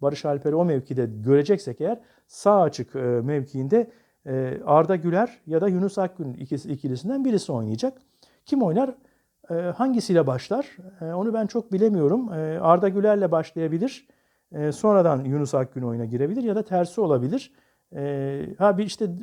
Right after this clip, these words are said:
Arda çok genç falan. Ya Yunus da yirmi üç yaşında. Yani bakınca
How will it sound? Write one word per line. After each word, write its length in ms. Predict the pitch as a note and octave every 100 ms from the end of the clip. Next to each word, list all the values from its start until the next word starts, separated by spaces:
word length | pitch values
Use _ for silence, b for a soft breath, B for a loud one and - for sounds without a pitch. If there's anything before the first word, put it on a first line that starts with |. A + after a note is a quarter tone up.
| A#3+
Arda 300 | F3+ F#3+ G#3+
çok 240 | A3+ G3
genç 220 | - F#3+ -
falan. 160 | G3
Ya 200 | F3+ E3 D3+
Yunus 340 | E3 G3+ -
da 180 | B2+ - -
yirmi 380 | A#2 C3+ D#3
üç 160 | D#3+ -
yaşında. 320 | G#2+ - F#2+
Yani 200 | G#2+ A2
bakınca 420 | B2 D3 C3 C3